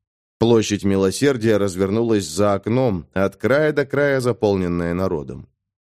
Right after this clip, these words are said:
Мира приподняла шторку, чтобы глянуть в жерло монстра. Она увидела бронированные спины воинов, теснящих щитами толпу, и косматого рыжего мужика с сынишкой на плечах,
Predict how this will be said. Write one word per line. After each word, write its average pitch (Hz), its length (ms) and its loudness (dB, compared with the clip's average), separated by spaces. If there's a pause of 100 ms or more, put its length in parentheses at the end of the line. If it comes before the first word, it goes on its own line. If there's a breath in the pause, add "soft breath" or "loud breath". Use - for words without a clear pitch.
(220)
Мира 202 340 4
приподняла 180 640 2
шторку, 175 400 0
чтобы 139 320 0
глянуть 135 520 0
в 101 100 -4
жерло 110 500 0
монстра. 87 720 -6 (540)
Она 151 240 2
увидела 202 480 4
бронированные 165 720 0
спины 151 420 -2
воинов, 160 500 0 (280)
теснящих 131 640 0
щитами 123 460 0
толпу, 110 600 0 (240 soft breath)
и 120 100 4
косматого 120 640 2
рыжего 110 320 0
мужика 117 560 0
с - 60 -14
сынишкой 104 640 -2
на 95 100 0
плечах, 92 480 -2